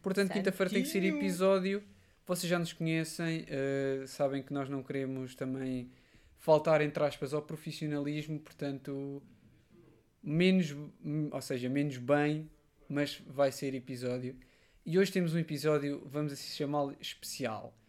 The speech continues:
Speaker 2: <laughs>
Speaker 1: Porque hoje acho que a minha reclamação gratuita é a mesma que a Maria.
Speaker 2: Sim.
Speaker 1: Penso que sim, e já vão perceber porquê. E quem segue a Maria vai, viu o story que ela meteu, e quem me segue a mim, que viu que eu partilhou,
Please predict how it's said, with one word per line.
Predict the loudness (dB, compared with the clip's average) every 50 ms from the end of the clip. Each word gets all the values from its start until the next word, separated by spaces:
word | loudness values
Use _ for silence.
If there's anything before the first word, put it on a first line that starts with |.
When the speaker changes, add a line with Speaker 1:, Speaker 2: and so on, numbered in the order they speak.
| _ _ _ -20 -18 -12 -8
Speaker 2:
<laughs> | -8 -8 -8 -10 _ _ -2
Speaker 1:
Porque | 2 2 2 2 4 4
hoje | 6 6 6 6
acho | 4 4 2 2
que | 2
a | 2
minha | 2 2 0
reclamação | -2 -2 -2 0 0 0 0 -2 -2 -2 0
gratuita | 0 0 -2 -2 -2 -2 -4 -4 -4 -4 0
é | 2 2
a | 4
mesma | 4 2 2 2 0 -2
que | -2 -2
a | 0
Maria. | 0 -2 -2 -2 -4 -4 -6 -8 -16 _ _ _ _ _
Speaker 2:
Sim. | -20 -16 -8 -4
Speaker 1:
Penso | -2 -2 -2 -4
que | -6 -8
sim, | -8 -6 -6 -8 -8 -14 _ -14
e | -12 -8
já | -4 -2 -2
vão | -2 -4 -6
perceber | -8 -8 -8 -8 -8
porquê. | -8 -12 -12 -10 -8 -8 -8 -8 -10 _ _ _ _ _ _ _ _ _ _ _ _ _ _
E | -8 -6
quem | 0 2 2 2
segue | 4 6 4 6 6 6
a |
Maria | 4 4 2 2 2 0 0 -2 -4 -6 _ _ _ _ -16
vai, | -14 -4 2 6 8 8 8 6 4
viu | 0 -6 -6 -2 -2 -2
o | -2
story | -2 -2 0 2 2 2 2
que | 0 0 0
ela | 0 0
meteu, | -2 -4 -2 -2 -2 -2 -4 -8 _ _ -20 -20 -18 -16
e | -16 -14
quem | -10 -10 -10 -10
me | -10
segue | -10 -10 -8 -8
a | -6
mim, | -8 -8 -8 -12 -14 -14
que | -12
viu | -12 -10 -10
que | -10
eu | -10 -10
partilhou, | -10 -14 -14 -10 -8 -6 -6 -6 -8